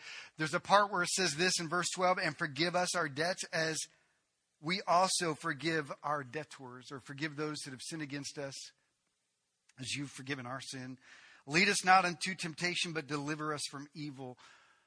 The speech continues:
Now, that's the end of the Lord's Prayer, but just so that Jesus knows what he's talking about, he goes on and he talks some more about this whole forgiveness thing. He says this, he follows up with this, "For if you forgive others their trespasses, your heavenly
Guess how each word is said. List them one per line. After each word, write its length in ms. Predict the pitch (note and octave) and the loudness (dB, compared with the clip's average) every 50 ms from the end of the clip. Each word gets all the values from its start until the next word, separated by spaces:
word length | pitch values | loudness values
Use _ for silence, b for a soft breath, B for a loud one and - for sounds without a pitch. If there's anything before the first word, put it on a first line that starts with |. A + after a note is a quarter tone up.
| b b D3 | b b 2
Now, 60 | D3+ | 6
that's 260 | E3+ F#3+ G3 - - | 8 8 8 6 2
the 140 | F3+ F#3 G#3 | 2 2 2
end 100 | F#3+ E3+ | 2 2
of 60 | D#3+ | 2
the 60 | E3 | 2
Lord's 220 | E3+ F3 D#3+ - - - | 2 2 2 0 -2 2
Prayer, 300 | - F#3+ F#3+ F3+ E3 C#3+ | 4 6 6 8 6 6
but 100 | D3 C#3 | 4 0
just 220 | B2+ F#3 - - | -2 -2 -2 -2
so 100 | F3+ E3 | -2 -4
that 180 | C#3+ C#3 D#3 C3 | -4 -4 -6 -4
Jesus 400 | B2 E3 E3+ D3+ D3+ D#3 - - | -4 -6 -4 -4 -6 -6 -6 -4
knows 400 | D#3 D3+ D#3+ E3 D#3+ D#3 C3+ B2 | -2 0 0 0 0 -2 -4 -4
what 140 | C3+ D3 D3+ | -6 -8 -8
he's 300 | D3 A2+ D3 C#3+ - - | -10 -12 -10 -10 -10 -8
talking 360 | - F#3 F#3+ E3+ - D3+ D3 | -6 -6 -6 -6 -4 -6 -6
about, 280 | C3 C3+ C3+ C#3 C#3+ B B B B B B | -2 2 2 2 2 B B B B B B
he 140 | - F3+ | -8 -4
goes 260 | C#3+ F3 E3+ D#3 C3 D#3+ | -2 -2 -2 0 0 2
on 220 | D#3+ E3 D#3+ D3 | 2 2 2 2
and 100 | C#3+ C#3 | -2 -4
he 60 | C#3 | -6
talks 360 | - - E3+ F3+ F3 - - | -8 -6 -6 -6 -4 -4 -6
some 120 | - D#3+ D3+ | -6 -4 -6
more 120 | D#3+ D#3 | -6 -6
about 240 | D3 C#3 C#3+ C#3+ - | 0 0 0 -2 -2
this 120 | D#3 C#3 - | -6 -8 -6
whole 140 | - D#3+ C3+ | -6 -6 -8
forgiveness 440 | - C#3+ C3+ A#2 D#3 D#3+ E3 D3+ C3+ - - | -8 -10 -6 -6 -6 -6 -4 -6 -6 -8 -8
thing. 300 | C#3+ C3 C3 C3+ C#3 C3 b b b b b b b b b _ _ _ _ _ _ _ _ | -8 -8 -8 -8 -8 -10 b b b b b b b b b _ _ _ _ _ _ _ _
He 100 | - D#3+ | -6 -2
says 260 | D3+ - E3+ E3 C#3 B2 B2 | -2 0 0 0 -2 -2 0
this, 220 | D#3+ E3 D3+ C#3 - - - - | 0 0 0 0 0 -2 -4 -4
he 120 | C#3+ C#3+ - _ - | -6 -8 -10 _ -4
follows 480 | - E3+ E3 E3 D#3+ D#3 D#3 D3 B2 D3 | 4 6 6 6 4 2 -2 -4 -2 0
up 200 | D#3+ D#3 B2 D3 | 0 0 0 -4
with 100 | C#3 - | -10 -6
this, 200 | - E3 D3 C3 - B B B B B B | -4 -2 -2 -2 -4 B B B B B B
"For 160 | E3+ F3+ F3 - - | -4 -4 -4 -2 0
if 260 | G3+ A3+ - - G3 | 0 0 0 -2 -4
you 120 | A3 A3+ | -4 -4
forgive 500 | - - F#3+ F3+ C#3 C#3 F3 F#3 F3+ F3+ F3 - | -4 -4 -6 -6 -2 2 2 2 2 2 -4 0
others 400 | F3+ F3+ F3+ E3+ F#3 F3+ D3+ C3 | 0 0 2 2 0 -2 -2 -4
their 220 | B2 D#3 E3 F3 F3 | -4 -2 -2 -2 -4
trespasses, 800 | - - F#3 F#3+ - - - G3 E3+ F3+ F#3 - G3+ F3+ C#3+ - | -4 -6 -6 -4 -4 -4 -2 -2 -2 -2 -2 -6 -6 -6 -6 -6
your 140 | D3+ D3+ D3+ | -6 -4 -4
heavenly 380 | C#3 C#3+ D3+ D#3 D#3 D3+ D3 | -4 -4 -4 -4 -6 -8 -8